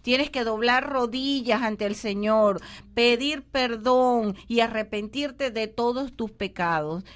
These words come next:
Es lo primero que tú tienes que hacer. Y después, entonces es que tú vas a venir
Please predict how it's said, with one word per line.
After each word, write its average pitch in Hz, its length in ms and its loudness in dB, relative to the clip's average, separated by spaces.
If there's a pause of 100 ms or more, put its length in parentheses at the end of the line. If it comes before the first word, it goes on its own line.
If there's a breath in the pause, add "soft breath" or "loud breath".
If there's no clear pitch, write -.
(140 loud breath)
Es 214 160 2
lo 240 220 2
primero 254 500 0
que 233 120 -10
tú 220 140 -14
tienes 202 280 -8
que 190 80 -12
hacer. 156 260 -8 (220 loud breath)
Y 240 160 2
después, 247 520 0 (800)
entonces 247 640 -2
es 269 160 -2
que 247 140 -6
tú 226 160 -12
vas 226 220 -2
a 240 80 0
venir 247 440 -2